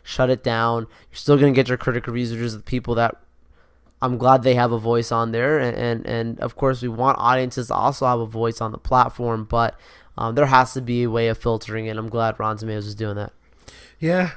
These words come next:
Speaker 2: I mean, it's, it, it was a problem, especially with, like you mentioned, with Black Panther, when there were people posting fake reviews saying that they watched the movie and the movie was awful, and then, and then reviews come out, like, real reviews come out, and then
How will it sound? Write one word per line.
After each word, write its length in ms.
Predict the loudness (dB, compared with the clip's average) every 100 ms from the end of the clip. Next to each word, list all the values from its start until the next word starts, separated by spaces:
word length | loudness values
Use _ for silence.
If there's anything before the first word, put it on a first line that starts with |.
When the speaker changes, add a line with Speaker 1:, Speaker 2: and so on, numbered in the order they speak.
| -4
Speaker 2:
I 120 | 2
mean, 280 | 2 2 0
it's, 380 | 0 0 -4
it, 300 | -2 0 0
it 60 | 2
was 180 | 0 0
a 40 |
problem, 400 | 0 2 2 0
especially 480 | -2 -2 -2 -2 -2
with, 320 | 0 -2 -2
like 260 | -6 -6 -4
you 100 | -4
mentioned, 420 | -4 -4 -6 -4
with 240 | -2 -4 -2
Black 220 | -4 -4
Panther, 440 | -6 -8 -6 -6
when 340 | -4 -4 -4 -8 -14 -20 _ _
there 140 | 0 0
were 100 | 2
people 280 | 0 0
posting 580 | -4 -4 -4 -2 -4 -4
fake 300 | -2 -2 -2
reviews 500 | -6 -4 -4 -4 -6
saying 280 | -6 -4 -4
that 120 | -4
they 100 | -6
watched 340 | -6 -6 -8 -6
the 40 |
movie 240 | -4 -2
and 80 | -2
the 60 | -2
movie 260 | -2 -4
was 160 | -6 -4
awful, 400 | -4 -4 -6 -8 -10 -20 -18 -6
and 160 | -4
then, 440 | 0 0 -2 -8 -14 _ _ _ _ _ -20 _ _ -8
and 160 | -4 -2
then 260 | -2 -4 -8
reviews 580 | -4 -2 2 2 0
come 180 | -6 -4
out, 300 | -2 -4 -6
like, 160 | -6 -6
real 220 | 2 4
reviews 380 | 4 2 0 -4
come 260 | -4 -6 -6
out, 100 | -6
and 160 | -2
then 280 | 0 0 -2